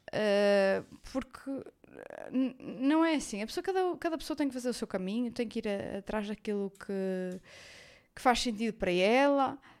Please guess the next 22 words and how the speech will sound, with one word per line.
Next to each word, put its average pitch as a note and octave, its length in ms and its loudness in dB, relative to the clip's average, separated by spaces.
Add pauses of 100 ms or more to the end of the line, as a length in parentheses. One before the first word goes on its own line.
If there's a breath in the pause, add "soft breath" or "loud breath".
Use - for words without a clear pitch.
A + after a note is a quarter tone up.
(180)
não G3+ 140 -2
é? G#3+ 180 2
Não C4 240 0
é, C4 480 2
"Olha, A3+ 220 4
agora A#3 160 4
vou B3 160 0
encontrar B3 320 -2
aqui B3+ 180 -6
um C4 100 -4
sítio C4 380 -8
para B3+ 160 -6
eu B3+ 80 -2
me B3+ 100 -4
colocar C4+ 680 0
e A3 400 -8
vou G3+ 100 -10
ver G#3 100 -10
se - 120 -8
alguém G#3 180 -2
me G#3 120 -4
arranja." C#4 600 0